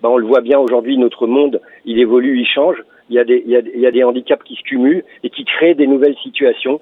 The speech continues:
euh, beaucoup plus complexes, et c'est pas en ajoutant les solutions, euh, des sourds ou des aveugles, euh, du moins, qui, qui, qu'on amène une solution, mais c'est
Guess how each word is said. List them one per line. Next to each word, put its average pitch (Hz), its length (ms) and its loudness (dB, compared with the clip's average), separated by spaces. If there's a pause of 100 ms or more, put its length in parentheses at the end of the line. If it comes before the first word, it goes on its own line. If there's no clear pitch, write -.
(300)
euh, 110 440 2
beaucoup 127 240 -6
plus 156 160 -10
complexes, 135 440 -2
et 120 120 -4
c'est 117 120 -2
pas 151 200 2 (200)
en 123 140 0
ajoutant 139 460 0
les 123 140 2
solutions, 135 540 -2 (260)
euh, 113 180 4
des 113 180 2
sourds 139 300 0
ou 120 80 -2
des 117 240 2
aveugles, 120 400 4
euh, 117 240 6
du 107 80 -10
moins, 117 260 0 (280)
qui, 120 160 -10
qui, 110 180 -14
qu'on 120 180 0
amène 120 200 2
une 110 40 -2
solution, 123 360 0
mais 151 160 2
c'est 127 120 2